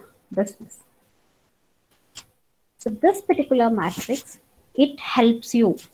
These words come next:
to identify the innovation and the con-, how the product and the problem has to be matched,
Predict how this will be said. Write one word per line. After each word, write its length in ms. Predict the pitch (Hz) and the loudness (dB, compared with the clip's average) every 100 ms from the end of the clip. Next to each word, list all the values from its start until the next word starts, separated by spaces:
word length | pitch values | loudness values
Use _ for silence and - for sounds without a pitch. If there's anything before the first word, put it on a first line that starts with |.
| - _ _ _ _ _ _ _ _ - | -20 _ _ _ _ _ _ _ _ 0
to 100 | 240 | 4
identify 880 | 202 190 208 226 277 269 240 190 269 - _ _ _ | 6 6 4 2 2 2 2 2 0 -4 _ _ _
the 300 | 226 370 427 - | 2 2 2 2
innovation 680 | 240 262 269 269 262 277 240 | 4 6 6 6 4 0 0
and 160 | 196 | -2
the 80 | 220 | -4
con-, 360 | - 190 202 208 _ _ _ _ _ | -2 -2 -2 -8 _ _ _ _ _
how 540 | - 277 285 269 170 - _ _ _ _ _ _ _ _ | 4 10 10 8 2 -8 _ _ _ _ _ _ _ _
the 100 | 233 226 | -8 0
product 500 | 247 240 247 285 285 | 6 6 6 0 0
and 260 | 214 208 214 | -2 0 -2
the 160 | 294 370 _ _ | -4 -6 _ _
problem 560 | 226 208 214 247 220 - - | 2 4 4 0 -2 -6 -12
has 280 | - 226 - | -8 -8 -6
to 80 | |
be 180 | 214 233 | -2 0
matched, 600 | 214 190 185 175 - - | 0 -2 -4 -6 -10 -18